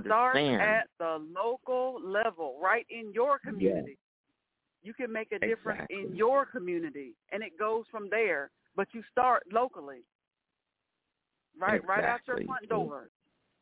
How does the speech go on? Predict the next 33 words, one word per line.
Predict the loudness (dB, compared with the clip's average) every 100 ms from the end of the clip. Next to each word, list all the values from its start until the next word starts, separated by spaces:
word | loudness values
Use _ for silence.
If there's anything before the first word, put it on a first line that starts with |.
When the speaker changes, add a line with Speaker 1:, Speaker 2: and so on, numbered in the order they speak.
| _ _ _ -14
Speaker 1:
Yes. | -4 -2 -2 -6 _ _ _
Speaker 2:
Exactly. | 0 2 2
Speaker 1:
That's | 2 0
where | -4
it | -2
starts. | 0 2 2 2
Speaker 2:
And, | 0 -2 -4 -8 -14 _ _ _ _ _ 0
and | 4 4 2 0
a |
lot | 2 4 4 2
of | -4
these | -4 -4 -2
rules, | 2 4 6 6 4 0
like | -2 -4 -4
these, | -6 -4 -6 -12 -4 2
uh, | 2 2 0 -6 -10 -14 -14 -2
policies | 2 2 0 -6 -6 -2
and | -2 0
things, | 0 2 0 2
uh, | 0 0
for | -2 0
local | 0 0 -2 -2
city | -2 -4
government, | -2 -4 -4 -8 -10 _ _ _ 2
and | 2 2 0
these | 0 2
are | 0
things | 0 -2 0
that | 0 2
impact | -2 -2 -8 -2 -2 -2 0
you | 0
day | 2 2
to | 2